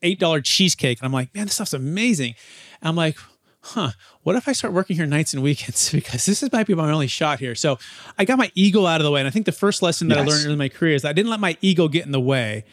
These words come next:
Speaker 1: right? And, and the, one of the questions that I, uh, that I was on a podcast yesterday,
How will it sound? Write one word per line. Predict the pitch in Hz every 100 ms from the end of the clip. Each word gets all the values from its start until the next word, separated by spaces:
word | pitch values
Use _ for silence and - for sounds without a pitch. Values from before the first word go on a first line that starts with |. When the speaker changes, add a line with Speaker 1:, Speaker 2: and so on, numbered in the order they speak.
| - _
Speaker 1:
right? | - 135 143 143
And, | 160 151 147 -
and | 151 147
the, |
one | 151
of | 208
the | 185
questions | - 208 196 - 175 160 - - - _
that | 170 156 151
I, | 151 147
uh, | 143 135 139 -
that | 151
I | 147 151
was | 156
on | 160
a |
podcast | 131 160 - 139 -
yesterday, | 156 - 139 117